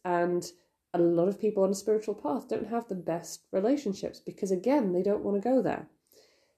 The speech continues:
And empowerment is in the solar plexus chakra, which is the yellow, which is in the, in the solar plexus, of course. And we, they don't want to go down into those spaces.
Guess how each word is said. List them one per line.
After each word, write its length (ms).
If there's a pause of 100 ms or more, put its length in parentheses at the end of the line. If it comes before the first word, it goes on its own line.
(160)
And 440 (140)
empowerment 800
is 120
in 320 (320)
the 60
solar 500 (480)
plexus 500
chakra, 440
which 200
is 140
the 100
yellow, 420
which 220
is 160
in 260
the, 340 (440)
in 100
the 60
solar 180
plexus, 440 (500)
of 140
course. 300 (380)
And 460 (760)
we, 280 (580)
they 200
don't 160
want 100
to 60
go 100
down 300
into 180
those 160
spaces. 580